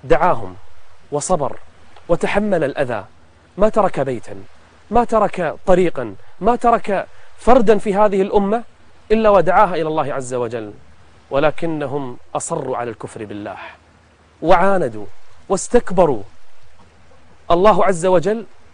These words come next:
أوحى إلى يونس ابن متى بعد أن دعاهم إلى الله عز وجل، وبعد أن صبر في دعوته على، إلى الله عز وجل، أوحى الله عز وجل إلى يونس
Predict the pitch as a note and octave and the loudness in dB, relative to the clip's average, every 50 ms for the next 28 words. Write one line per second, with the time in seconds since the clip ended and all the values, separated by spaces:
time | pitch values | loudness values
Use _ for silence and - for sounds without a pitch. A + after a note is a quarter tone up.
0 | - - - - - - - - G#3 A#3+ A#3 A3+ - G3+ - D#3 D3 C#3+ C3+ B2 | -20 -20 -20 -20 -20 -20 -2 4 6 6 6 6 6 4 2 2 0 0 -2 -2
1 | A2 G#2 G2+ - - - - - - - - - - - - - - - - - | -2 -4 -6 -6 -8 -10 -12 -16 -18 -20 -20 -20 -20 -20 -20 -20 -20 -20 -20 -10
2 | - - F3 E3 F3 F3 E3+ E3 D3+ - - A#2+ G#2+ G2 - - - - - - | -6 -4 -2 0 0 2 2 2 0 0 -4 -6 -8 -10 -12 -16 -16 -16 -14 -14
3 | - - - - - - - D3 D3+ G#3 G3 G3 F#3+ G#3 F#3 F3+ E3+ D#3+ F#3 G3 | -16 -16 -18 -18 -20 -20 -2 4 6 6 6 6 4 4 2 2 2 2 4 6
4 | G#3+ F#3+ F#3+ - - E3+ E3 E3+ F3 D3 D3 D3+ D3+ C#3 B2 C3+ C3 B2 A2+ A2+ | 6 6 4 2 0 0 2 2 2 2 2 0 -4 -4 -4 -4 -4 -4 -4 -4
5 | A2+ G2+ F#2+ G2 - - - - - - C3+ C#3+ G3 G3+ F#3+ E3 - - F#3 F3+ | -6 -8 -10 -14 -18 -20 -20 -10 -2 0 4 4 4 4 4 2 2 2 2 0
6 | D#3+ C3 - - - - - - - - - A#3+ A3+ G#3+ G3 F3 - F3 E3 D3 | 0 -4 -8 -10 -12 -10 -10 -10 -6 2 4 6 6 8 6 6 4 4 2 0
7 | D#3+ D#3 F#3 F3+ - E3+ E3+ D#3 E3 E3 D#3+ - - E3 E3+ F3 F#3 E3+ E3 E3+ | 0 0 0 0 -2 -2 0 0 0 -2 -2 -4 -4 -2 0 0 0 0 0 -2
8 | F3 D3+ D3 E3+ E3+ D#3 D3 G#3 A#3 A#3+ G#3+ - - - - - - - - - | -4 -2 0 0 2 2 2 0 -2 -2 -6 -10 -18 -20 -20 -20 -20 -20 -4 0
9 | F3 F#3 F3 - F3 D#3+ D#3+ E3 D#3 C#3+ D#3 D3+ D3+ C3+ C3+ C#3 C#3 B2+ C3 D3 | 0 0 2 0 -2 0 0 0 0 0 -2 -6 -6 -6 -6 -6 -6 -6 -6 -8
10 | C#3+ C#3 C3+ - A#2+ A#2 A2+ G#2+ G2+ G2 G2 F2+ F#2+ - - - - - - - | -8 -8 -8 -10 -10 -10 -10 -12 -12 -14 -16 -18 -20 -20 -20 -18 -18 -18 -20 -20
11 | - | -20